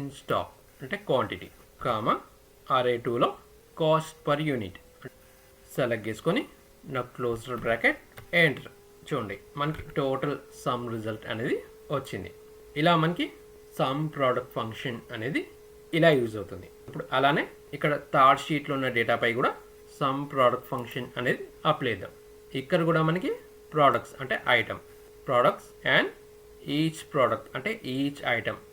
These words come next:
ప్రైస్ అనేది ఉంది. ఇక్కడ మనకి only సింగిల్ రేంజ్లోనే నంబర్ వాల్యూస్ అనేవి ఉన్నాయి. కాబట్టి ఇప్పుడు మనం ఈ ప్రైస్ రేంజ్లో ఉన్న వాల్యూస్ని, అంటే ఈ రేంజ్లో ఉన్న వాల్యూస్ని టోటల్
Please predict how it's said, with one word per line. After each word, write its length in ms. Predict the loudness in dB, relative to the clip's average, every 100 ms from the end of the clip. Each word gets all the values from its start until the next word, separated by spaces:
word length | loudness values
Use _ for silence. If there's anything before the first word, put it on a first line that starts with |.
| -18 -2
ప్రైస్ 400 | 4 4 4 -2 -12 -8
అనేది 240 | -2 0 -2
ఉంది. 140 | -4 -12 -20 -12 -6
ఇక్కడ 180 | 0 2 2
మనకి 120 | -2 0 0
only 200 | 2 0 -4 -14 -4
సింగిల్ 400 | -2 0 0 2 4
రేంజ్లోనే 480 | 2 2 -2 0 -2 -4 -18 -10 0
నంబర్ 260 | 2 4 4 4
వాల్యూస్ 320 | 2 -2 -10 -10 -2
అనేవి 220 | 0 0
ఉన్నాయి. 180 | -2 -6 -12 -20 -10 0
కాబట్టి 360 | 2 2 0 -4 -6 -20 -20 -10 -4
ఇప్పుడు 180 | -2 0 2
మనం 140 | 0 -2 -12 -20 -12 -2
ఈ 80 | -2 -2
ప్రైస్ 360 | 2 4 4 2 0
రేంజ్లో 320 | 0 0 2 2
ఉన్న 100 | 2 2
వాల్యూస్ని, 420 | 0 0 -4 -8 -8 -14 -14 -6
అంటే 160 | -2 -2 -2 -4
ఈ 20 | -2 0
రేంజ్లో 340 | 0 0 0 2
ఉన్న 100 | 0 0
వాల్యూస్ని 420 | 0 0 -2 -4 -6 -14 -20 -20 -6 2
టోటల్ 420 | 4 4 2 -2